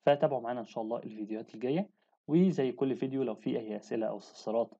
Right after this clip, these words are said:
بخصوص النقط اللي اتكلمنا عليها النهاردة، أتمنى إن إحنا نسيبها في التعليقات تحت الفيديو وإن شاء الله نحلها مع بعض.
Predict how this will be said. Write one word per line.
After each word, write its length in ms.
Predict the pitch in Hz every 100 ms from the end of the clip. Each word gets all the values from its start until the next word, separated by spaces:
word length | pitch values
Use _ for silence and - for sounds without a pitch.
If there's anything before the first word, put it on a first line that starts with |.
| -
بخصوص 260 | 113 - -
النقط 240 | 117 113
اللي 120 | 107
اتكلمنا 300 | 101 92 117
عليها 180 | 107 113
النهاردة، 440 | 113 113 135 180 - _ _ -
أتمنى 340 | 147 - 139 123
إن 100 | 127
إحنا 160 | 123
نسيبها 220 | 107 117
في 120 | 110 -
التعليقات 580 | - 107 104 123 113
تحت 180 | - -
الفيديو 340 | 107 120 120 110
وإن 100 | 107
شاء 160 | 113
الله 140 | 110 117
نحلها 280 | - 113
مع 120 | 113 107
بعض. 280 | 147 202